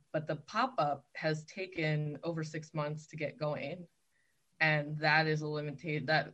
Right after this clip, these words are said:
that's a challenge for the, um, the operator, who is a person of color, who is trying to partner with the, um, the ultimate, like, landowner and, and project developer,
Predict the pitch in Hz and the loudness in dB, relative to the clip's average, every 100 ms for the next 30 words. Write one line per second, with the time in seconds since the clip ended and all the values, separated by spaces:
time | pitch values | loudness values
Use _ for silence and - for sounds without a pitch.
0 | 160 151 151 - - _ _ - 160 156 | 0 0 0 -8 -18 _ _ -10 -8 -6
1 | - 170 160 151 143 151 - 147 143 127 | -2 0 0 -2 -2 -4 -6 -2 0 -2
2 | - 151 131 82 131 131 - _ _ _ | -4 -6 -6 -6 -8 -10 -14 _ _ _
3 | _ - _ - - 190 - 123 101 120 | _ -20 _ -8 -2 -2 -2 -8 -8 -8
4 | 156 156 _ _ _ _ _ - 175 160 | -8 -10 _ _ _ _ _ -4 -2 0
5 | 147 156 156 160 156 190 - 156 147 170 | 0 0 -2 -6 -4 -6 -2 -2 0 -4
6 | 160 _ _ _ 175 160 156 156 151 156 | -8 _ _ _ -2 0 -2 -2 0 0
7 | 156 156 165 156 151 143 - 196 170 165 | 0 -2 -2 0 0 -4 0 0 2 0
8 | 160 156 156 151 147 - _ _ - 175 | 0 0 2 2 0 -6 _ _ -4 0
9 | 143 - - 156 - _ - 185 180 175 | 2 0 -4 -8 -10 _ 0 0 0 -2
10 | 156 139 143 135 - 202 240 196 160 156 | -2 0 0 -2 -4 2 2 4 4 6
11 | 156 151 147 147 - 147 143 180 180 156 | 6 6 2 0 -2 -4 -2 -2 0 -2
12 | 156 156 143 143 147 143 139 | -2 0 0 -2 -2 -2 -4